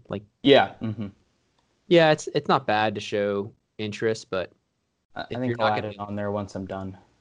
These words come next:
Speaker 1: Yeah, exactly. Um, the other stuff is your interests. While I really like them, I want more specifics. So, like,
Speaker 2: Okay.
Speaker 1: these are a little general. Professional football and basketball is, is cool. Musical production, what type of music, um,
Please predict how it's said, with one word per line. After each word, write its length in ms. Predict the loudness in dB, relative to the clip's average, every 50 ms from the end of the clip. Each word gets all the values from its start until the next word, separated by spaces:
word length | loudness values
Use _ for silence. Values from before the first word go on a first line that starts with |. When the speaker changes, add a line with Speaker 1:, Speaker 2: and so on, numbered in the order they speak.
| _ _ _ _ _ _
Speaker 1:
Yeah, 340 | -6 -4 -4 -2 -4 -4 -6 -10 _ _ _ _ _ _ -20 _ _
exactly. 500 | -4 -2 0 0 0 0 0 -2 -4 -4 -2
Um, 260 | -2 0 0 0 -2 -4
the 140 | -6 -2 2
other 160 | 2 4 4
stuff 400 | 2 4 4 4 4 4 2 -4 -2
is 280 | 0 0 0 0 -2 -4
your 100 | -6 -6
interests. 680 | -6 -6 -6 -2 -2 -2 -2 -2 -4 -8 -14 -18 -20 _ _ _ _ _ _ _ _ _ _ _
While 140 | 2 2 4
I 80 | 4 4
really 240 | 4 4 4 4 4
like 220 | 4 2 0 0
them, 180 | 0 0 0 0
I 100 | -4 -2
want 200 | -2 -2 -2 -2
more 140 | -4 -6 -6
specifics. 800 | -6 -10 -12 -12 -8 -8 -8 -8 -8 -10 -10 -12 -16 -20 -20 -20 _ _ _ _ _ _ _ _ _ _ _ _ _ _ _ _ _ _
So, 200 | -2 2 2 4 4
like, 240 | 4 2 2 0 -2
Speaker 2:
Okay. 60 | -10 _ _ _ _ _ _ _ _ _ _ _ -8
Speaker 1:
these 200 | -2 -2 2 4
are 100 | 6 6 6
a 40 | 4
little 280 | 4 2 4 4 2
general. 320 | 2 2 0 2 2 0 -2
Professional 420 | -2 -2 -2 -2 -2 -2 -4 -6
football 340 | -6 -6 -4 -2 0 0 0
and 80 | 0 0
basketball 460 | 0 0 0 -2 -4 -4 -2 -2 -2
is, 180 | -2 -2 -6 -10
is 160 | -14 -14 -14
cool. 300 | -10 -6 -2 -2 -2 -2
Musical 360 | -2 -4 -4 -4 -4 -6 -2
production, 320 | 0 0 0 0 0 -4
what 100 | -6 -4
type 160 | -4 -4 -4 -2
of 60 | -2
music, 600 | -2 -2 -2 -2 0 -2 -2 -2 -6 -12 -20 _ _ _ _ _ -4
um, 480 | -2 0 0 0 0 -2 -4 -8 -12